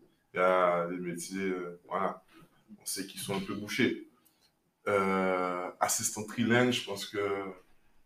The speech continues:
on en a plus trop besoin tout de suite maintenant. Il y a aussi un développeur, sans, sans jeter, euh, le tort sur les assistants trilingues, hein. Mais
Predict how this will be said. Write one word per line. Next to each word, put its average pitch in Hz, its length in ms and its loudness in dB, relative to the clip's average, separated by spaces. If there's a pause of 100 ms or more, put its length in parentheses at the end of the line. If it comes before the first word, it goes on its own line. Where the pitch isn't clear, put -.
(600)
on 95 80 -6
en 95 160 4
a 95 60 2
plus - 140 -6
trop - 160 -4
besoin 104 340 2
tout 123 120 -4
de - 60 -4
suite - 220 -2
maintenant. 131 400 6 (440)
Il 90 40 -2
y - 20 0
a - 20 0
aussi 92 200 -4
un 104 80 0
développeur, 110 600 4 (120)
sans, 107 720 4
sans 113 220 2
jeter, 117 300 4
euh, 104 240 6 (380)
le 95 180 -2
tort 107 240 4
sur 107 160 -2
les 98 80 2
assistants 95 320 -2
trilingues, 139 400 4
hein. 127 140 2 (680)
Mais 127 400 12